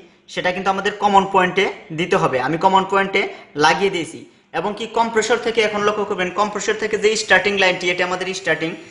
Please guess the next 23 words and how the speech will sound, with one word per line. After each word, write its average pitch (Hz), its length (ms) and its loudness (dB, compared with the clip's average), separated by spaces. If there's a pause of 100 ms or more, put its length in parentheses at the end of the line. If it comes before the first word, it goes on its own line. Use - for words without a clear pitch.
(240)
এটি 170 240 4
আ-, 196 80 6 (200)
আমরা 180 240 4
এনে 196 180 4
সরাসরি 190 400 0
আমাদের 185 320 0 (340)
ক্যাপাসিটরের 190 640 0 (260)
হার্ম 175 380 4
যে 202 120 2
অপশনটি, 190 400 0 (120)
পয়েন্টটি 180 280 -2
রয়েছে, 180 320 -4 (340)
হার্মের 185 360 4
একটি 202 240 0
পোর্টে 180 340 -2
আমরা 185 280 0 (180)
লাগিয়ে 170 320 4
দিয়েছি। 147 380 -4 (420)
এখন 214 280 0
কথা 226 200 2
হলো 208 400 2 (540)
যে 170 100 0
কম্প্রেসরের 233 1000 4